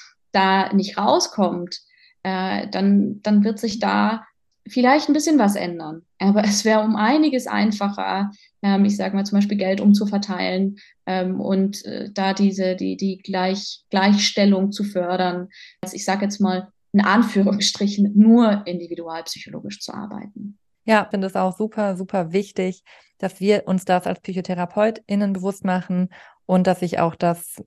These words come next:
Speaker 2: ja, dass wir uns das alle bewusst machen und dafür
Speaker 1: Ja.
Speaker 2: sensibilisierter sind und dann auch anderen anders begegnen können und jeder so einen
Speaker 1: Mhm.
Speaker 2: kleinen Teil dazu beitragen kann, Ungleichheit und Ungerechtigkeit zu reduzieren.
Speaker 1: Genau, zu reduzieren und gleichzeitig auch den Frust zu teilen. Also zu merken,
Speaker 2: Mhm.
Speaker 1: okay, ich bin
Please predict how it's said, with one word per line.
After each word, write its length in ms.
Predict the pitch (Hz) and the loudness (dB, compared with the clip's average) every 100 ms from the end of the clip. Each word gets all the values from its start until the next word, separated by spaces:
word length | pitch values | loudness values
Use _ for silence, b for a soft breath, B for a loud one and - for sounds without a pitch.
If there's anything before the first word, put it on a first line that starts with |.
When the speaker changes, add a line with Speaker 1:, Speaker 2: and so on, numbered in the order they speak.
| - | -4
Speaker 2:
ja, 240 | 190 175 | 2 4
dass 160 | 170 175 | 2 -2
wir 80 | 185 | -2
uns 140 | 180 | -2
das 100 | - - | -8 -4
alle 240 | 196 220 | 0 0
bewusst 360 | 180 160 160 - | 0 -2 -4 -2
machen 340 | 175 165 180 | -2 -2 -2
und 120 | 156 170 | 0 0
dafür 220 | 165 175 | 0 0
Speaker 1:
Ja. 80 | 175 | 0
Speaker 2:
sensibilisierter 680 | 170 170 170 170 190 196 | 0 -2 -2 -2 -2 -2
sind 240 | 180 175 170 | -2 0 0
und 120 | 170 | -2
dann 100 | 170 | -2
auch 100 | 170 | -2
anderen 540 | - 180 180 170 170 B B B - | -2 -2 -2 -2 -2 B B B 0
anders 320 | 190 196 196 | 4 2 2
begegnen 400 | 185 185 180 175 | 0 0 2 0
können 480 | 175 160 160 165 170 | 0 -2 -2 -4 -4
und 80 | 175 | -4
jeder 240 | 170 170 170 | 0 0 2
so 80 | |
einen 100 | 165 | 4
Speaker 1:
Mhm. 60 | 202 | 6
Speaker 2:
kleinen 260 | 185 165 170 | 6 4 0
Teil 220 | 175 165 | -2 -2
dazu 220 | 165 165 | -4 -2
beitragen 560 | 165 170 - 170 165 165 | 0 -2 -2 -4 -2 -4
kann, 320 | 180 165 160 | -2 -2 -2
Ungleichheit 800 | 190 190 180 165 170 - 170 160 | 0 0 0 0 -2 -2 -2 -2
und 140 | - | -4
Ungerechtigkeit 920 | 175 175 170 160 165 - 170 156 160 b b b b | -2 -2 -2 -6 -8 -10 -6 -6 -8 b b b b
zu 140 | - 180 | -12 -8
reduzieren. 800 | 170 165 165 - 160 160 170 _ _ _ _ _ _ - | -6 -6 -8 -10 -8 -8 -10 _ _ _ _ _ _ 0
Speaker 1:
Genau, 300 | 247 208 202 | 2 4 2
zu 140 | 220 | 2
reduzieren 680 | 220 214 202 262 294 339 370 | 2 2 0 2 2 2 0
und 180 | - 233 | -2 -2
gleichzeitig 500 | 226 226 247 220 - | 0 -2 -2 -4 -4
auch 60 | 208 | -2
den 160 | 208 | -2
Frust 320 | 202 180 - | 0 -2 -2
zu 100 | - | -4
teilen. 760 | 208 220 208 196 175 175 185 202 | -2 2 4 4 2 -2 -6 -4
Also 180 | 196 202 | -2 0
zu 120 | 202 | 0
merken, 260 | 214 202 214 | 0 0 0
Speaker 2:
Mhm. 60 | 202 | 0
Speaker 1:
okay, 140 | 220 | -2
ich 120 | 208 | -4
bin 100 | - | -10